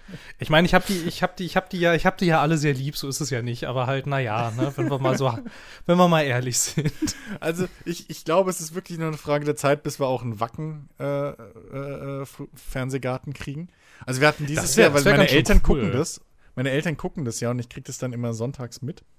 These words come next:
Speaker 2: so, wenn ich mal oben bin. Ähm, <laughs> die hatten, glaub ich, dieses Jahr schon zweimal Mallorca und einmal Oktoberfest und einmal Oktoberfest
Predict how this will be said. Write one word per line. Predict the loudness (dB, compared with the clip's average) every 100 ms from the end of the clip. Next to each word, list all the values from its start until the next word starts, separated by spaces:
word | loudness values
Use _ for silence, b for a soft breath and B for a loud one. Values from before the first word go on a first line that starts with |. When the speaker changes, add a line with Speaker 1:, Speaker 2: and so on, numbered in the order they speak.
| -18
Speaker 2:
so, | -14 -14 -16 -20 _ _ -20 _ _ -10
wenn | -8
ich | -6
mal | -6
oben | -4 -4 -4
bin. | -8 -12 b b b b b b -4
Ähm, | 0 0 -2 -8 _ _ -14
<laughs> | -14 -14 _ -20 -20 -20 _ -8
die | -4
hatten, | -4 -4 -4
glaub | -2 -4
ich, | -6
dieses | -12 -6
Jahr | -6 -4
schon | -6
zweimal | -4 2 2 2 0 0 0
Mallorca | -2 2 2 2 0 -2
und | -2
einmal | -4 -2 -2 -4
Oktoberfest | -6 -4 -4 -4 -6 -6
und | -2
einmal | -2 -2 -4
Oktoberfest | -6 -4 0 0 -2 -8